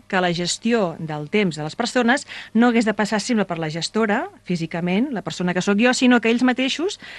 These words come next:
de manera autònoma, es poguessin casar, no?, ajudes i demandes sense passar per, per la persona física, però sense deixar de banda la part humana que,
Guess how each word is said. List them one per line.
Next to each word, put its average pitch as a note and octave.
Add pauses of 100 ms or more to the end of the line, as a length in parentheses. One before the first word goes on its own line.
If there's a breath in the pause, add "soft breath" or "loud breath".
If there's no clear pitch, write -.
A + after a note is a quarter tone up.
(100)
de G3
manera F#3
autònoma, B3 (320 loud breath)
es G3+
poguessin A3
casar, A#3
no?, B3+ (540 soft breath)
ajudes G#3
i F#3
demandes A3
sense F#3
passar F#3
per, A3 (400)
per E3
la D#3
persona F3
física, D#3 (340 loud breath)
però A3+
sense A3+ (160)
deixar F#3
de F#3
banda F#3+
la F#3
part E3+
humana F#3+
que, D3+